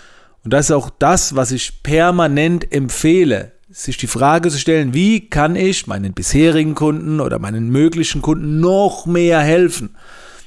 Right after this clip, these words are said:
Dafür muss ich mich interessieren. Was sind denn da draußen so die Probleme? Wo kann ich denn unterstützen? Ja, das ist die dritte Säule. Also die drei Dinge, wenn man's runterbricht, würde ich extrem im Auge behalten, mache ich heute noch.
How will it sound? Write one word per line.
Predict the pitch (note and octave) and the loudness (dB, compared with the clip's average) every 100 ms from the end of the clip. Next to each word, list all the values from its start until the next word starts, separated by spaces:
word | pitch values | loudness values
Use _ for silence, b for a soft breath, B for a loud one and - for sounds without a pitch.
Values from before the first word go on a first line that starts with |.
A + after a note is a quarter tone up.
| B - | B -4
Dafür | G#2+ - | -2 0
muss | B2 C3+ | 0 0
ich | B2+ | 0
mich | D3+ C#3 | -2 0
interessieren. | E3 D3 E3 - A#3 B3 D3 G2+ b b b b b b - | -2 2 2 2 4 4 2 -2 b b b b b b -2
Was | C3 - | -2 0
sind | A3 | 0
denn | B3 | 2
da | F3 | 2
draußen | C#3+ B2 B2+ B2 | 2 2 2 2
so | A#2 | -2
die | B2 A#2 | -2 -2
Probleme? | - A2 G#2+ G#2 G2+ G2 | -2 -4 0 -2 -2 -4
Wo | B2+ | -2
kann | D#3+ | 0
ich | D3+ | 0
denn | D#3+ D#3+ | -2 -2
unterstützen? | D3+ D3 - A3 - - G#2+ F#2 _ B B B B B _ _ _ - - - - | -2 -2 0 -2 0 -4 -6 -8 _ B B B B B _ _ _ -20 -20 -18 -8
Ja, | - G2+ - - - | -6 -6 -10 -16 -10
das | - A2+ - | -4 -2 -2
ist | - | -6
die | D3+ | -8
dritte | B2 B2 B2+ | -6 -6 -4
Säule. | - A#2+ G#2 F#2+ | -4 -6 -6 -6
Also | B2 A#2+ | -4 -2
die | C#3 A3 | 2 2
drei | G3 D3+ E3+ | 4 4 2
Dinge, | E3 E3 F3 G#3 G#3+ - - _ | 2 2 2 0 -2 -10 -20 _
wenn | B2 | 0
man's | D#3+ F3 - | 2 0 0
runterbricht, | C#3+ D3+ D3+ C3+ D#3+ D#3 - b b b b - | 0 2 0 2 0 0 -6 b b b b -2
würde | A#2 B2 | 0 2
ich | D#3+ D3+ | 2 0
extrem | D3 - - C#3 C3+ | 0 -2 0 2 0
im | G#2+ | 0
Auge | G#2 A2+ | 0 0
behalten, | F2+ C3+ C#3+ E3 F3 | 0 2 2 0 -2
mache | F#2 | -2
ich | F2 - | -2 0
heute | A2+ A2+ | 2 2
noch. | C3 E3+ - | 2 0 -2